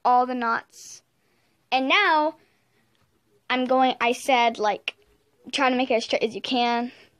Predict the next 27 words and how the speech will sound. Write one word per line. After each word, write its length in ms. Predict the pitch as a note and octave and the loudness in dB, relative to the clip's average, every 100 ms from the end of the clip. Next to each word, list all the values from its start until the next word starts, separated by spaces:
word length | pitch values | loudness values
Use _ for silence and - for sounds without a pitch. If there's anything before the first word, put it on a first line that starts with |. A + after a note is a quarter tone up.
| _ | _
Just 180 | - - | -14 -4
make 160 | C#4 C4+ | -2 0
it 60 | |
as 80 | B3 | -2
straight 220 | - - | -2 -2
as 100 | A3+ | -4
you 60 | - | -6
can. 360 | A#3 A3 A3+ - _ | -4 -4 -4 -8 _
You 120 | A3 | -8
can 120 | A#3+ B3+ | -2 0
also 220 | C#4 C#4 | 2 0
straighten 340 | - D#4 D#4+ | 2 2 4
your 100 | D#4 | 2
hair 260 | D4+ D4 C#4+ | 2 2 2
at 60 | |
this 120 | C#4+ - | 0 -4
point, 320 | C4+ B3 - | -4 -4 -2
but 240 | G3 G3+ - - - - | 0 0 -4 -18 -20 -10
I 100 | A3+ | -6
did 140 | A#3 A#3 | -4 -6
not 140 | A3+ | -6
want 120 | C4+ | -4
to 40 | C4+ | -4
use 160 | C4+ | -4
my 80 | C4 | -8
straightener 560 | B3+ - - - - - | -10 -14 -16 -14 -18 -16
today. 380 | - - A#3 | -12 -8 -6